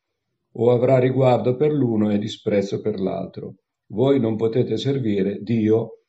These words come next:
e Mammona. Ecco che qua, eh, Gesù ribadisce ancora il concetto che non dobbiamo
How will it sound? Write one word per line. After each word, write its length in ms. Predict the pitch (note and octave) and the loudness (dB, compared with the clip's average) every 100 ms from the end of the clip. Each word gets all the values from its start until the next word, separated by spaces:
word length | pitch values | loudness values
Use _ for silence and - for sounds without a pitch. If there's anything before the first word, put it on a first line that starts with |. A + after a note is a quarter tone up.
| _ - | _ -6
e 100 | G#2 | -2
Mammona. 800 | G#2 G#2 G#2 F#2+ F#2+ G2 F#2+ - _ _ _ _ _ _ _ _ _ | 2 2 4 4 2 2 -2 -12 _ _ _ _ _ _ _ _ _
Ecco 460 | B2+ A#2+ G#2+ G#2 | -2 0 0 -4
che 160 | F#2+ B2+ | -4 -4
qua, 460 | B2+ A#2 C3 C3+ - - - _ _ _ _ - - | 0 0 0 -4 -10 -20 -20 _ _ _ _ -16 -4
eh, 520 | A2 A2 G#2+ G#2 G#2+ B2+ | 0 2 0 -2 -6 -8
Gesù 380 | B2+ B2+ B2+ C#3 | -2 0 2 2
ribadisce 580 | B2+ G#2+ G#2+ A#2+ A#2 A#2 | 0 2 2 2 -2 -2
ancora 400 | G#2+ F#2+ A2+ A2 | -4 2 4 4
il 80 | G2 | 0
concetto 640 | A2+ A2 - G2+ G2 A2 | -4 -6 0 0 0 -4
che 100 | G#2 | -4
non 160 | G#2 G2+ | -2 0
dobbiamo 520 | G#2 G#2 G#2 G2+ F#2+ | 0 2 0 -2 -4